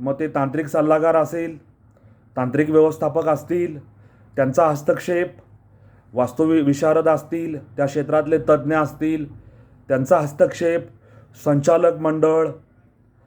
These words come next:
समित्या, त्यांचे सदस्य, त्याच्यानंतर कुठली तरी स्थायी समिती,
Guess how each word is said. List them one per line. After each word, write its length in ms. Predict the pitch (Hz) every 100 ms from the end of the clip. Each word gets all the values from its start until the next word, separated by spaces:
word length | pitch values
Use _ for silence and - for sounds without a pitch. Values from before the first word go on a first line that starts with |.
| _ - -
समित्या, 640 | 147 165 156 165 165 160
त्यांचे 380 | 147 139 135 160
सदस्य, 680 | 160 147 151 - 165 160 151 - - _ - - - - - - - - - - - - - - - - - - - -
त्याच्यानंतर 460 | 123 160 160 156 165
कुठली 300 | 156 156 156
तरी 160 | 170
स्थायी 340 | 165 - 139 156
समिती, 680 | 156 160 156 175 170 165